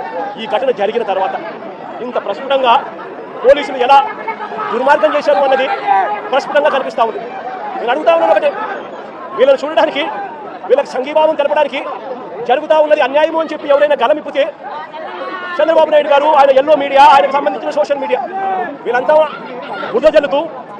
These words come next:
వీళ్ళందరూ అనే మాటలు ఏమిటి? వీళ్ళది గంజాయి బ్యాచ్ అట, వీళ్ళు రౌడీ షీటర్లట అని రకరకాలుగా వీళ్ళ కుటుంబాన్ని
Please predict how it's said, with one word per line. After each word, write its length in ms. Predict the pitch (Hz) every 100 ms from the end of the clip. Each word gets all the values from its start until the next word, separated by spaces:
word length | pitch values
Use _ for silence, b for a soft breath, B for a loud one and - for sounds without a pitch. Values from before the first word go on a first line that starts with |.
| - -
వీళ్ళందరూ 300 | 254 269 311 311
అనే 80 | 277
మాటలు 180 | 311 349
ఏమిటి? 180 | 339 262 214 - - - - -
వీళ్ళది 220 | 240 220
గంజాయి 260 | 220 269 269
బ్యాచ్ 160 | 262 269
అట, 100 | 262 269 - - - - - -
వీళ్ళు 140 | 240 190
రౌడీ 180 | 220 262
షీటర్లట 340 | 269 277 269 269 269 - - - - - 196 - -
అని 120 | 247 285
రకరకాలుగా 480 | 254 269 254 262 240 285
వీళ్ళ 120 | 269
కుటుంబాన్ని 380 | 269 277 269 254